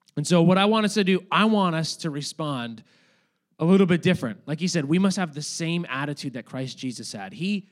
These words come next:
he was God, but he humbled himself. He became man, and he gave us the gift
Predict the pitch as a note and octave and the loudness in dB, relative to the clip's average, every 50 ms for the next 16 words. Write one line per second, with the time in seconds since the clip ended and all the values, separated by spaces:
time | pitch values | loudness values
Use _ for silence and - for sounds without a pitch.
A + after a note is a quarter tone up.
0 | _ _ _ D#3+ G3 G3 F3+ G#3 F3 D3 E3 F3+ F#3+ F#3+ F#3 F3 E3 C#3+ D3+ D3 | _ _ _ 0 2 4 4 4 2 2 0 0 2 2 2 0 0 -2 -4 -6
1 | C#3+ C#3 - D#3+ F#3+ G3 F#3 E3+ D3 C3+ B2+ A#2+ - - B2 A2+ - C3 B2 A#2 | -6 -8 -4 -4 -2 0 0 -2 -4 -4 -10 -12 -12 -12 -14 -12 -10 -12 -12 -12
2 | C3 - - C#3+ B2+ B2 C3 C3 B2+ A2 G#2 C3 C3 A#2+ C#3+ C#3+ D3 C3+ C#3+ C#3 | -12 -12 -12 -12 -10 -10 -10 -10 -10 -12 -12 -14 -12 -10 -6 -6 -4 -4 -6 -8
3 | - - A2+ G2 G2+ G#2+ C#3+ F#3 F#3+ D#3 B2 - - - - - - | -8 -12 -14 -14 -10 -4 -2 -2 -2 -2 -4 -8 -12 -16 -20 -20 -20